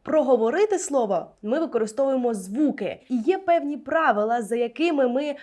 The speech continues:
маємо записувати наші звуки, тобто записувати транскрипцію. Тобто є основні норми вимови голосних і приголосних звуків.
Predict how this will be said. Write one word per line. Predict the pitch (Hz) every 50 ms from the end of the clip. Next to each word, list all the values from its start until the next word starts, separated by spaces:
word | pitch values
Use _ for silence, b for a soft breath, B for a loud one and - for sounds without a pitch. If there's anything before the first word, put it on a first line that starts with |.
| B B B
маємо | 226 233 254 269 269 262 254 247 240 240 - -
записувати | 226 202 202 294 285 - - 330 302 311 - 294 269 320 320 330 349 311 -
наші | 247 254 254 247 254 - 277 254
звуки, | 220 220 220 285 294 247 - 214
тобто | 202 - 233 220 - - 233
записувати | 202 233 226 - 311 311 311 - 262 269 254 254 240
транскрипцію. | - - 262 277 269 262 - - - 311 254 - - - - 190 160 - - - B B B B B B
Тобто | B 254 - - 269
є | 233 247 302
основні | - - 262 - - 277 294 285 311 320 320 285 - - -
норми | 240 254 285 294 285 247 226 202 214 202 - -
вимови | 214 202 208 311 330 294 269 277 269 233 196 185 170 254 311 370 381 - - _ -
голосних | 208 247 285 262 233 240 233 - - 233 208 214 330 339 - - b b b
і | 349 339
приголосних | 349 - 214 214 226 233 254 247 233 240 240 226 208
звуків. | 196 196 196 190 190 - 143